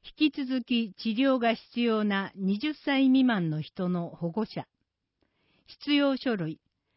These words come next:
申請書、医療意見書、健康保険証の写し、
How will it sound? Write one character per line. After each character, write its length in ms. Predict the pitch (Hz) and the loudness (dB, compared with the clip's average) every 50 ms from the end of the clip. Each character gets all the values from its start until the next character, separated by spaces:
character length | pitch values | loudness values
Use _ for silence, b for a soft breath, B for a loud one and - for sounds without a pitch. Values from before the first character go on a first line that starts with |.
| _ _ | _ _
申 260 | - - 285 285 277 | -6 0 2 4 4
請 240 | - - 262 247 233 | 4 2 0 0 -2
書、 340 | - - 220 190 190 - - _ _ _ _ _ _ _ _ - | -2 -2 -2 -2 -2 -2 -6 _ _ _ _ _ _ _ _ -4
医 240 | 226 226 220 247 285 | -2 0 2 4 4
療 240 | 277 277 262 247 | 6 6 4 4
意 160 | 233 220 196 - | 2 0 -2 0
見 260 | - 226 202 196 - | 0 0 2 0 -2
書、 300 | - - 175 160 - - _ _ _ _ _ _ - | -2 -4 -6 -6 -6 -8 _ _ _ _ _ _ -2
健 180 | 247 285 302 | 0 2 2
康 360 | 294 - - 277 277 269 254 | 2 0 0 0 2 2 2
保 100 | 196 247 | 0 -2
険 300 | 208 - - 262 262 254 | -4 -2 0 2 2 2
証 300 | - - 247 233 226 214 | 0 0 -2 -2 0 0
の 260 | 214 214 196 190 196 170 | 0 0 0 0 -2 -4
写 300 | 190 165 - - 214 208 | -6 -8 -8 -8 -8 -10
し、 300 | - - 190 185 - | -8 -8 -8 -8 -8